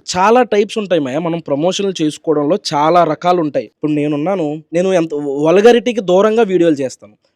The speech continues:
ఇప్పుడు ఇంకో అతను పెట్టి బూతులతో ఒక వి-, ఒక ప్రమోషన్ చేశాడు అనుకోండి, అబ్బాయి బూతులే మాట్లాడగలడు, ఇంకోటి ఎవరినైనా తిట్టుతూ చేయగలడు, ఎందుకంటే ఆడు ఎక్స్పోజింగ్ చేశాడు అనుకో ఎవరో దేకడు.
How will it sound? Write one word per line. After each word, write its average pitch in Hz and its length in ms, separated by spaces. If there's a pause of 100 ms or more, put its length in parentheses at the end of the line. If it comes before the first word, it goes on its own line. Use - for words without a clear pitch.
ఇప్పుడు 185 160
ఇంకో 180 200
అతను 208 280
పెట్టి 175 480 (140)
బూతులతో 240 640
ఒక 226 180
వి-, 190 120
ఒక 175 200
ప్రమోషన్ 220 580
చేశాడు 190 240
అనుకోండి, 151 320
అబ్బాయి 139 400
బూతులే 208 360
మాట్లాడగలడు, 180 680 (320)
ఇంకోటి 226 400
ఎవరినైనా 220 520
తిట్టుతూ 208 360 (100)
చేయగలడు, 196 380
ఎందుకంటే 190 360
ఆడు 170 120
ఎక్స్పోజింగ్ 226 460
చేశాడు 202 200
అనుకో 196 160
ఎవరో 175 260
దేకడు. 151 360